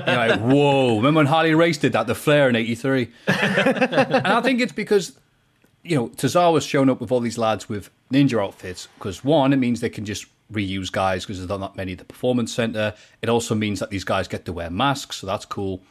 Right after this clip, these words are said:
Speaker 1: Now we've got these guys who are trying to be Antifa, but you can't say that. They've got masks. So I think that's the thing. So we're gonna have next week bank robber gimmick, uh, Ski Man,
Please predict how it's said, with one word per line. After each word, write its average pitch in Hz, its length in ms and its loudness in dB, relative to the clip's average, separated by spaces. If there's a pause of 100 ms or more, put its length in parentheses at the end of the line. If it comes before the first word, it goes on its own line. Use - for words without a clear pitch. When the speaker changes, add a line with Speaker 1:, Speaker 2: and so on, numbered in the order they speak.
(320)
Speaker 1:
Now 123 180 0
we've 135 140 2
got 139 160 0
these 113 180 -4
guys 110 360 0
who 101 120 -6
are 92 60 -8
trying 107 220 -6
to 95 40 -8
be 98 120 -8
Antifa, 98 580 -6
but 104 100 -8
you 95 100 -10
can't 95 240 -6
say 98 200 -6
that. 92 280 -4 (200)
They've 120 320 0
got 127 200 0
masks. 117 520 -2 (720)
So 190 180 4
I 170 60 4
think 220 160 -2
that's 196 160 -2
the 147 80 -2
thing. 226 360 4
So - 160 2
we're 147 120 6
gonna 151 240 2
have 143 260 4
next 143 300 0
week 131 280 0 (400)
bank 147 380 0
robber 120 300 4
gimmick, 120 500 -2 (580)
uh, 107 520 2
Ski 170 480 -2
Man, 120 440 2